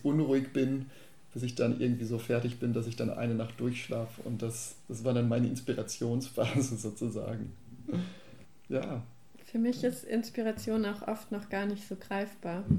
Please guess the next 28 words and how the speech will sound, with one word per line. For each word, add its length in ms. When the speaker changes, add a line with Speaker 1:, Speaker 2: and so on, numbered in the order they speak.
Speaker 2:
Also 180
Speaker 1:
Ja. 60
Speaker 2:
es 140
ist 240
erstmal 360
nur 200
so 120
ein 160
Gefühl, 480
irgendwie 320
so 120
eine 140
kleine 420
Euphorie 680
vielleicht, 500
weil 100
man 240
irgendwie 340
was, 340
ja, 300
was, 420
man 260
merkt, 280
es 140
ist 200
was 160
am 160
Entstehen. 580